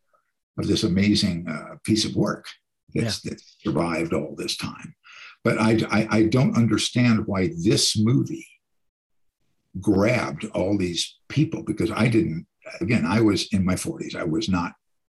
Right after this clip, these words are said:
Speaker 1: a young person seeing this movie when I saw it for the first time.
Speaker 2: Mm-hmm.
Speaker 1: I did not think it was, I thought, "Okay, it's, it's clever. It's a clever movie.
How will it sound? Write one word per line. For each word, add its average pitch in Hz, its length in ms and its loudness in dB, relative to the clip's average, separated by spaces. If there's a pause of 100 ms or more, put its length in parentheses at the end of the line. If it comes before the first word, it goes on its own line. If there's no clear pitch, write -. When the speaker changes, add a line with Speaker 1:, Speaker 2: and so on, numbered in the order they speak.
(240)
Speaker 1:
a 104 80 0
young 90 420 2 (320)
person - 420 -4 (380)
seeing 82 400 0
this 71 180 -6
movie 110 400 4 (140)
when 87 160 -4
I 80 60 -4
saw - 160 -4
it - 80 -10
for - 40 -10
the 71 80 -14
first 85 260 -4
time. - 320 -4 (360)
Speaker 2:
Mm-hmm. 120 200 0 (280)
Speaker 1:
I 107 100 4
did 127 220 2
not 113 260 0
think 123 180 2
it - 80 -6
was, 85 300 -2 (220)
I 92 140 -2
thought, - 300 -4
"Okay, 151 400 2
it's, - 260 -4
it's - 160 2
clever. - 420 -6 (460)
It's - 120 -2
a 107 80 0
clever 90 260 0
movie. 80 420 -2